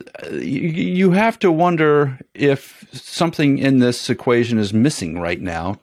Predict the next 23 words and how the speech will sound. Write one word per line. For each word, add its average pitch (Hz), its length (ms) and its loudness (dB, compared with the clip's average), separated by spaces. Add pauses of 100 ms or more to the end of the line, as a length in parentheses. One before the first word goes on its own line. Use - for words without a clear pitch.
You 107 120 -6
know, 98 100 -4
what's, 131 340 -2
what's 139 400 -2
the 113 240 0
dog 104 560 0
that's 98 260 -2
not 104 320 -2
barking 98 480 -2
in 98 280 -2
this 95 240 -4
little 92 160 -2
bit 98 140 0
of 92 100 -4
a 95 80 -2
fight, - 340 0 (540)
which 151 180 0
is 170 140 2
there 240 180 2
are 190 220 2
means 113 720 2
to 107 440 2 (360)
mitigate 117 580 0